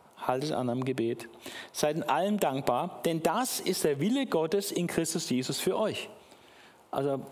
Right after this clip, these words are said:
brauche ich nicht kompliziert fragen, was ist der Wille Gottes für mein Leben? Hier zum Beispiel, hier steht's, was der Wille Gottes ist. Sei alle Zeit fröhlich, bete ohne Unterlass, sei in allen Dingen dankbar.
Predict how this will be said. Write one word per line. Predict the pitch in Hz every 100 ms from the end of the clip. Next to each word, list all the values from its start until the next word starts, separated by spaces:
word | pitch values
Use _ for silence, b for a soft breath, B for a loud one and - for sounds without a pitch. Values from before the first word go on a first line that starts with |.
| -
brauche | 131 151
ich |
nicht | 151
kompliziert | - 151 135 - 165
fragen, | - 139 139 127 - -
was | 131 135
ist | -
der | 135
Wille | 143 135
Gottes | 156 160 147
für | 147
mein | 139 131
Leben? | 127 131 175 247 - B
Hier | - 208 208
zum | 190
Beispiel, | 151 135
hier | 147
steht's, | 147 180 185 175
was | 147
der | 135
Wille | 127 123
Gottes | 123 117 110
ist. | 104 - - B B -
Sei | - 123 110 - B B B B B
alle | - 170
Zeit | 196 214
fröhlich, | - 127 120 135 - - -
bete | - 175 196
ohne | 196 196
Unterlass, | 196 180 113 117 - - -
sei | - 147
in | -
allen | 160 180
Dingen | 190 190
dankbar. | 131 110 - 117 139